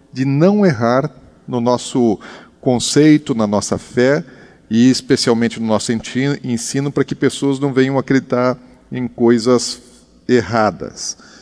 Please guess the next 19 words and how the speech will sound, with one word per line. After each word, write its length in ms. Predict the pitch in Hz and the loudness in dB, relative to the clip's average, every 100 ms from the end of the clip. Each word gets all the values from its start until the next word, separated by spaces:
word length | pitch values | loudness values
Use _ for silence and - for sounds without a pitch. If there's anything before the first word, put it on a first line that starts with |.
| - _ | -20 _
E 520 | 120 127 135 135 131 127 | 2 6 8 8 6 6
eu 120 | 135 | 4
falo 240 | 143 151 | 2 0
que 180 | 151 156 | 0 2
esse 240 | 151 - 160 | 2 2 0
é 40 | |
um 80 | 147 | 0
tema, 300 | - 147 147 | 2 2 0
assim, 240 | - 156 | -4 -2
bastante 720 | 143 131 - 156 160 - 160 | -2 -2 -2 -2 -2 -2 -2
delicado, 1000 | 143 120 120 143 139 131 - 135 143 147 | -4 -6 -2 2 2 0 0 0 2 -2
porque 380 | 139 135 - 139 | -2 -4 0 -2
a 40 | |
Bíblia, 380 | 123 123 135 135 | 0 2 2 2
ela 140 | 135 135 | -2 -2
não 280 | 139 151 | -2 -2
lançou 400 | 143 139 - 143 | -2 -2 -4 -4
luz 360 | 131 131 156 160 | -2 -2 -2 -2
suficiente. 1080 | - - 180 - 151 - 120 98 - - | -6 -8 -6 -6 -6 -4 -4 -4 -8 -16